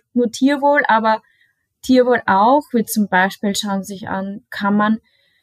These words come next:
muss man die Ohrmarken stechen oder kann man das anders machen? Ich meine, das sind ja noch irrsinnig viele Eingriffe wie Schwanz kopieren. Das könnte man auch noch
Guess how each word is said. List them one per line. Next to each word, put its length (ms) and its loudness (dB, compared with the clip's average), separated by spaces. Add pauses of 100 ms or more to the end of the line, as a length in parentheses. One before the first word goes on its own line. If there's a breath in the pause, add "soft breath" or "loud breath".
(280)
muss 300 2
man 220 2
die 180 -4
Ohrmarken 680 2
stechen 580 -10
oder 180 -12
kann 220 -6
man 160 -2
das 300 -6
anders 420 0
machen? 360 -6
Ich 140 -8
meine, 200 0
das 100 -4
sind 220 -2
ja 120 2
noch 280 -6
irrsinnig 440 0
viele 220 -4
Eingriffe 680 -2
wie 200 -2
Schwanz 520 -2
kopieren. 460 -2
Das 160 -16
könnte 280 -2
man 140 -2
auch 340 -2
noch 260 0